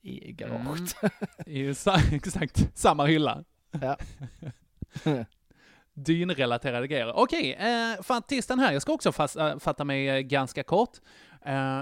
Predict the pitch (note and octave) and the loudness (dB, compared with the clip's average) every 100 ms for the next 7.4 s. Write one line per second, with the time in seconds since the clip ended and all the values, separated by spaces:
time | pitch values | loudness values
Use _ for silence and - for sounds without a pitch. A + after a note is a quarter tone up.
0 | - - C#3 F3 G#3+ G#3 G#3 G3+ G3+ G3+ | -8 -14 -4 2 2 2 0 -2 -4 -2
1 | G3+ - - G3+ G3 G3 F#3+ E3+ C#3 B2+ | -4 -4 -4 -2 -2 -2 -6 -10 -14 -14
2 | - B3+ C4 - - - - - - F3+ | -6 -4 -2 -4 -6 -6 -8 -10 -8 -6
3 | F3+ - - - - F4 B2+ B2+ B2 C#3+ | -6 -12 -20 -6 -2 -2 -2 -6 -12 -6
4 | D#3 - C#3+ C3+ C3+ C3+ C#3 C3+ - C3+ | -6 -4 -6 -4 -6 -6 -6 -6 -4 -4
5 | C#3 C#3 G3 - _ _ - - C3 D#3+ | -4 -2 -4 -8 _ _ -18 -12 -6 -4
6 | C4+ - - - - - - E3 G#3+ G3 | -6 -10 -20 -20 -20 -16 -4 2 2 2
7 | - E3+ F#3 - | 2 2 2 -2